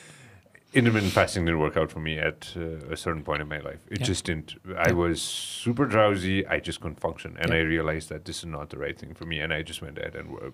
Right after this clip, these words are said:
Speaker 1: again, weight was ne-, weight still is never an issue for me.
Speaker 2: Yeah.
Speaker 1: So I'm happy where I'm at, and I'm gonna stick with what
Speaker 2: Yeah.
Speaker 1: I'm doing. And intermittent,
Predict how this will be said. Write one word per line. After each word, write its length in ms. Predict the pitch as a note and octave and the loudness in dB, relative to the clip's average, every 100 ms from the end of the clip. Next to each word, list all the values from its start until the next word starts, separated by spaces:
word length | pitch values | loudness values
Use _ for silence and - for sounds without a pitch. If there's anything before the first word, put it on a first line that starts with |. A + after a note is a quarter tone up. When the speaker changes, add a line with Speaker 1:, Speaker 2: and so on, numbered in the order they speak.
| - | -8
Speaker 1:
again, 220 | G2+ E2 - D2 - | -6 -6 -10 -18 -14
weight 300 | F2 F#2+ F2 | 0 2 4
was 180 | E2+ D2 | 2 0
ne-, 120 | E2+ | -4
weight 360 | E2+ F2+ G2 - | 0 2 2 0
still 320 | - G2 E2+ | -2 2 2
is 260 | D#2+ D#2+ D#2+ | 2 0 -2
never 240 | D#2+ D#2 | -2 0
an 120 | D2 | -2
issue 240 | D2 D#2 - | -2 -6 -10
for 140 | - | -14
me. 140 | A#1 A#1+ | -14 -14
Speaker 2:
Yeah. 180 | G#1+ A2+ | -8 -6
Speaker 1:
So 180 | - - - - _ | -6 -8 -16 -20 _
I'm 140 | - D2+ | -4 2
happy 280 | D#2+ D#2+ F2+ | 2 4 2
where 140 | F#2 | 4
I'm 140 | G2 A2 | 4 4
at, 340 | G2 F#2 - | 4 2 -2
and 160 | - E2 | -6 -4
I'm 80 | D#2 | -2
gonna 180 | D#2+ D#2+ | 0 -2
stick 260 | - E2+ | -2 -4
with 180 | E2 D#2 - - | -2 -4 -4 -6
what 180 | E2 E2 | 0 2
Speaker 2:
Yeah. 60 | |
Speaker 1:
I'm 160 | F#2+ F#2+ | 2 2
doing. 320 | A#2+ A2 A2 | 2 2 2
And 400 | F#2 A2+ A#2 A#2 | 0 2 0 -2
intermittent, 720 | F#2 C3 B2+ B2+ B2+ - - | -2 -2 -4 -4 -2 -2 -6